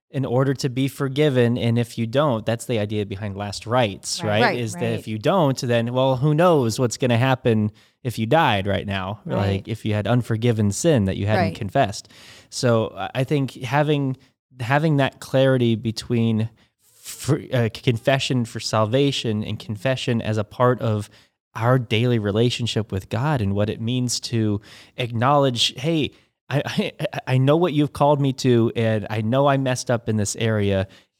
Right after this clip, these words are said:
Speaker 1: I want to work on this with you." And I, I love what, I wanted to go back a minute before we move on to talking about confession with other people.
Speaker 3: Yep.
Speaker 1: Because I, I, I,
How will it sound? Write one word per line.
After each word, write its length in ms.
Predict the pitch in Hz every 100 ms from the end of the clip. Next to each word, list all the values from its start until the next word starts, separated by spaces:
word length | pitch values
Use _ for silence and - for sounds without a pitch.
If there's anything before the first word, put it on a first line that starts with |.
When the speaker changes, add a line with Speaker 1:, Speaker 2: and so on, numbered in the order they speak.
| -
Speaker 1:
I 100 | 113
want 320 | 123 123 -
to 100 | 117
work 340 | 101 120 135
on 140 | 113 107
this 200 | 101 -
with 220 | 95 -
you." 300 | 98 92 113 -
And 200 | 143 139
I, 120 | 127 147
I 120 | 180
love 180 | 262 262
what, 180 | 220 139
I 100 | 165
wanted 260 | 185 226
to 60 | 180
go 120 | 160
back 240 | 131 120
a 40 | 123
minute 300 | 110 107 104
before 260 | 98 113
we 120 | 104 104
move 220 | 104 95
on 160 | 95
to 240 | 95 98 92 - _ _
talking 280 | 104 98 107
about 220 | 98 98
confession 600 | - 104 113 104 110 101
with 180 | 113 101
other 220 | 104 123
people. 380 | 107 151 113 104 -
Speaker 3:
Yep. 140 | 185 _ _ _ _ - -
Speaker 1:
Because 400 | 160 160 160 135 - - - _
I, 160 | - 151
I, 140 | 147 - -
I, 240 | 147 156